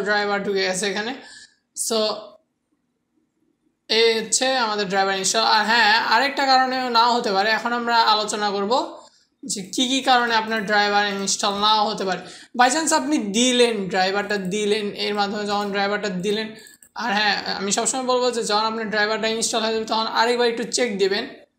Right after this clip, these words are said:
বুদ্ধিমত্তার সাথে, কারণ driver জিনিস তো update চলে আসতেই পারে।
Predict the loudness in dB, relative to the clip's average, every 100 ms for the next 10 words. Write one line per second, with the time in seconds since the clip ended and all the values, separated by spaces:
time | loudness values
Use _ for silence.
0 | _ _ _ _ -6 -4 -2 -4 -2 -4
1 | -2 -2 0 0 -2 -8 -12 -10 -2 0
2 | 2 0 0 0 0 2 2 0 -4 -12
3 | -20 _ -2 0 2 0 -4 -8 -2 2
4 | 2 2 0 0 0 0